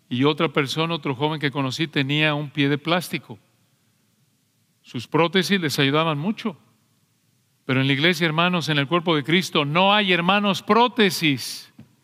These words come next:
No hay hermanos prótesis. No eres de plástico y estás ahí pegado al cuerpo de Cristo sin vida.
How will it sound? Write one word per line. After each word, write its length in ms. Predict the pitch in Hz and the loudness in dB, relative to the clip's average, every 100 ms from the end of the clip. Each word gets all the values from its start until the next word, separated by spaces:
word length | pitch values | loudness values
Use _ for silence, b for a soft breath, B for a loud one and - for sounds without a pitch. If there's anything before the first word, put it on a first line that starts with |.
| _ _ _ _ _ _ - | _ _ _ _ _ _ 0
No 320 | 160 196 220 | 2 4 4
hay 200 | 240 214 | 4 2
hermanos 440 | 202 226 226 202 | 4 2 2 0
prótesis. 640 | - 202 233 233 190 175 | 2 2 4 2 2 0
No 160 | 156 233 | 2 4
eres 160 | 247 196 | 4 2
de 100 | 190 | 0
plástico 580 | 208 233 233 240 196 | 2 2 2 0 0
y 100 | 185 | 0
estás 360 | 170 - 226 170 | 0 2 2 2
ahí 320 | 202 226 226 B B B | 2 2 0 B B B
pegado 580 | 180 180 196 240 269 220 | 2 4 4 2 2 2
al 120 | 190 | 2
cuerpo 340 | 220 240 226 196 | 2 2 2 0
de 80 | |
Cristo 360 | - 233 - 226 | 4 2 4 0
sin 320 | - 202 180 | 4 2 4
vida. 640 | 196 262 294 254 151 117 | 2 2 4 2 0 -8